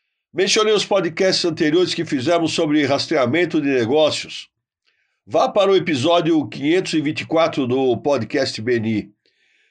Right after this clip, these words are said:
para certificar-se de inserir o obrigado por negócio fechado de maneira adequada. E vamos ver se podemos,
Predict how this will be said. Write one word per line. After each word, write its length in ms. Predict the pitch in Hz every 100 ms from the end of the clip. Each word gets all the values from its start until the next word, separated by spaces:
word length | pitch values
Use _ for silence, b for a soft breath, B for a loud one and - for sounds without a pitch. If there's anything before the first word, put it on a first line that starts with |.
| _ _ _ -
para 260 | 151 160
certificar-se 760 | 156 170 156 151 123 185 175 165
de 100 | 151
inserir 520 | - 143 139 180 175
o 80 | 151
obrigado 500 | 147 131 135 147 147
por 120 | 147
negócio 300 | 127 123 123
fechado 420 | 117 - 156 151
de 80 | 147
maneira 380 | 135 135 147 147
adequada. 680 | 151 - 117 107 92 87 - _ _ _ b b b b b b b
E 200 | 339 339
vamos 280 | 240 247 143
ver 140 | 196
se 140 | 185 196
podemos, 840 | 185 139 180 196 143 104 - -